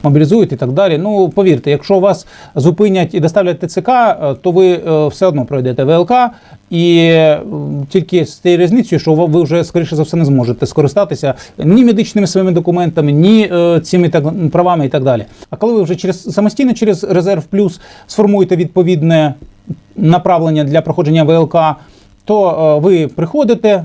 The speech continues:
берете всі свої медичні документи, до цього готуєтесь відповідно і вже проходите там, е, у такому, знаєте,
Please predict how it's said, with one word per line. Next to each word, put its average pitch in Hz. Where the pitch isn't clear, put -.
берете 165
всі 170
свої 160
медичні 156
документи, 180
до 139
цього 156
готуєтесь 214
відповідно 190
і 254
вже 196
проходите 175
там, 226
е, 156
у 214
такому, 165
знаєте, 160